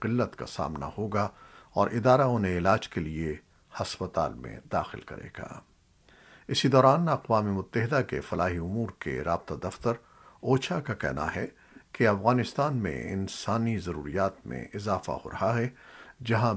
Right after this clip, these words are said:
बीस मिलियन लोग खुराक के अदम तहफ़्फ़ुज़ का शिकार हैं और इक्कीस मिलियन अफराद को सपोर्ट की ज़रूरत है।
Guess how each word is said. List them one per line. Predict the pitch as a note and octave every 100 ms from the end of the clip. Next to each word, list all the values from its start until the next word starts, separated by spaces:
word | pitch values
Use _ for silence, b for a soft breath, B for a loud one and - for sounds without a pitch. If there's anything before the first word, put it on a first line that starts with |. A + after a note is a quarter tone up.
| E2
बीस | B2 C#3 C3+ - -
मिलियन | D#2+ F2 A#2 C3 C3
लोग | F2+ D2 D2 - - b b -
खुराक | A2+ A2+ A#2+ -
के |
अदम | F2 E2+ D#2 -
तहफ़्फ़ुज़ | F2 F#2+ - G2 F2
का | - -
शिकार | - - F#2+ G2+
हैं | G2+ F#2+ B B B B
और | A2 -
इक्कीस | A#2+ A#2+ - C3+ - G2
मिलियन | E2+ D#2+
अफराद | C#2+ - G2 C#2+ -
को | - G#1+ - -
सपोर्ट | - - G2 G2 D2+ - -
की |
ज़रूरत | - - A1+ G1+ -
है। | - C2 - -